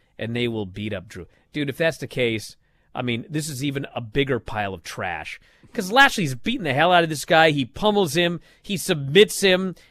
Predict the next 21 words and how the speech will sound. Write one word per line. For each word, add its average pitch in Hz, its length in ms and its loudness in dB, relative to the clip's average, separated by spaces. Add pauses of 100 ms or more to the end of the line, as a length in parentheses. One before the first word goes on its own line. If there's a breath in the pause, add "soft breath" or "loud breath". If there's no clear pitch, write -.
And 180 80 -2
then 233 100 6
he 196 80 4
beats 185 420 0
him 185 120 0
up 180 120 4
more 175 340 4
afterwards. 170 840 2 (220)
Oh, 285 160 10
that's 262 200 8
gonna 277 180 4
lead 262 240 4
to 247 80 2
them, 262 280 10
that's 302 260 4
gonna 285 200 0
lead 285 220 4
to 254 80 0
them 269 180 8
being 277 200 6
together? 254 800 8